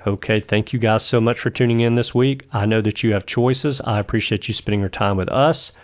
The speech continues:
I hope you have a wonderful week, and I look forward to seeing you again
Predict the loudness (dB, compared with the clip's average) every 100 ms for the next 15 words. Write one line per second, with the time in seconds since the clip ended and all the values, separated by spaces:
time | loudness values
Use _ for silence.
0 | -10 -4 -2 0 -2 -2 0 2 2 2
1 | 2 2 2 2 0 0 0 2 2 -2
2 | -6 _ -4 0 0 0 -4 -12 -6 -2
3 | -2 0 0 0 -2 0 2 2 2 2
4 | 0 -2